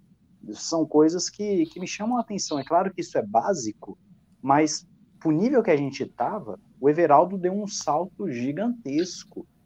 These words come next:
Aparecia um gráfico, ele já na hora, ó, esse é o gráfico tal, tal, tal. E assim, muito interessante, eu gostei bastante. E, e, e eu,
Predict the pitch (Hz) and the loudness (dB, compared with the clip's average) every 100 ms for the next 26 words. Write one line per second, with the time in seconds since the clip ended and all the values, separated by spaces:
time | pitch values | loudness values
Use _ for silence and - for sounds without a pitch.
0 | - 107 139 143 - 202 160 170 - 190 | -4 2 4 2 -2 0 2 2 0 -4
1 | 165 175 190 165 165 170 123 - 156 143 | 0 0 2 2 6 6 6 2 -2 -2
2 | 151 - - - 143 160 120 110 127 156 | -2 -6 -6 -2 -2 0 -2 -2 -4 -2
3 | 190 202 _ _ - 214 226 226 139 113 | -4 -10 _ _ -4 -2 -2 -4 -6 -8
4 | - 165 180 226 247 240 233 - 151 175 | -14 -6 -4 -2 -4 -2 -2 -2 -4 -2
5 | 185 185 160 160 - 120 123 - - _ | -4 -4 -2 -2 -2 -6 -8 -10 -20 _
6 | _ _ 123 123 120 104 113 117 113 107 | _ _ 0 2 4 2 4 4 4 2
7 | 95 82 85 107 110 117 | 0 -4 -6 0 4 4